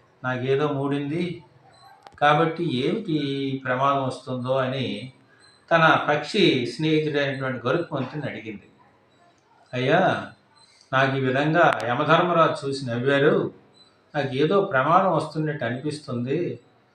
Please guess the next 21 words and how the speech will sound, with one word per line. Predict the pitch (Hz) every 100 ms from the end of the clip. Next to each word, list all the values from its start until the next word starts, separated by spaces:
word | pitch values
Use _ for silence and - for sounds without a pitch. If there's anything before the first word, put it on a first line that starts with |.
| _ -
నాకు | 139
ఏదైనా | 131 143 143 160
సాయం | 147 123 131
చేయగలవా?" | 123 120 113 101 104 104 104
అని | 139
అడిగింది. | 107 95 - - _ _ _ _ _ _ -
అయితే | 131 135 127
గరుత్మంతుడు | 131 - 139 131 123
అన్నాడు, | 123 123 123 160 185 127 135
"నేను | 135
సాయం | 131 123 127 131
చేస్తాను | 135 131 - 117
నీకు. | 117 113 165 131 - - _ _ _ _ _ - - _ _ _ _ _ _ _ _
ఇక్కడి | - 175
నుంచి | 180 180 202 170 139 151 180 160 143
ఏడు | 170 190
సముద్రాల | - 165 180 170 180 165
ఆవల | 151 135 160 175 135 110 - - - _ 143
ఒక | 135 131 151
చెట్టు | 151 214 185
పైన | 165 135 110